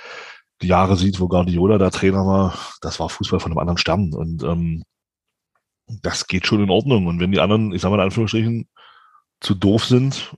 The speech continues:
Äh, jetzt auch, wenn man sieht, ne, ne, ne, eine schwächelnde Bayern-Mannschaft diese Saison, die nicht, die wirklich bei, beileibe nicht unschlagbar war in diesem Jahr. Äh, das haben ja auch die anderen Wettbewerber gezeigt, D F B Pokal, auch Champions League, äh, hat man ja gesehen, dass, dass, dass Bayern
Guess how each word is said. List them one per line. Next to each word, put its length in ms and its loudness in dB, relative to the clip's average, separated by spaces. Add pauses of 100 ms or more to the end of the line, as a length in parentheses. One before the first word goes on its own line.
Äh, 400 0
jetzt 180 0
auch, 240 -2
wenn 100 -2
man 120 4
sieht, 300 -2
ne, 140 -4
ne, 180 -2
ne, 280 0
eine 120 -4
schwächelnde 380 2
Bayern-Mannschaft 580 0
diese 160 0
Saison, 360 0 (600)
die 160 0
nicht, 360 2 (280)
die 100 -4
wirklich 380 -2 (120)
bei, 140 0
beileibe 600 2
nicht 180 -4
unschlagbar 500 -4
war 140 0
in 80 -4
diesem 220 -4
Jahr. 220 0 (1040)
Äh, 400 2 (160)
das 120 -6
haben 120 0
ja 60 4
auch 120 0
die 80 0
anderen 200 2
Wettbewerber 280 0
gezeigt, 460 0
D 80 0
F 80 -4
B 60 -2
Pokal, 240 0
auch 200 0
Champions 340 -2
League, 260 0
äh, 360 0 (280)
hat 140 -6
man 100 0
ja 80 2
gesehen, 420 0
dass, 220 -2
dass, 160 -6
dass 140 -4
Bayern 500 0